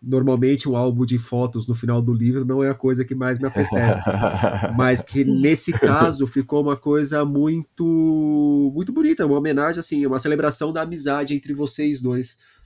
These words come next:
Speaker 1: É, pode falar um pouco sobre O Demônio de Frankfurt e essa relação com o Ferrez?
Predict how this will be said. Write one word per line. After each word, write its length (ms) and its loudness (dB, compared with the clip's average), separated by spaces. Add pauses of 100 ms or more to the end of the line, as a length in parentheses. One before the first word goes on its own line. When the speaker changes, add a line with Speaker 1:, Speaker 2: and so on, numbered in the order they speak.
(320)
Speaker 1:
É, 160 -4 (140)
pode 160 -4
falar 140 0
um 60 -2
pouco 220 0
sobre 460 2
O 60 2
Demônio 320 2
de 60 0
Frankfurt 640 0
e 140 0
essa 260 0
relação 480 0
com 180 -2
o 20 -4
Ferrez? 420 -4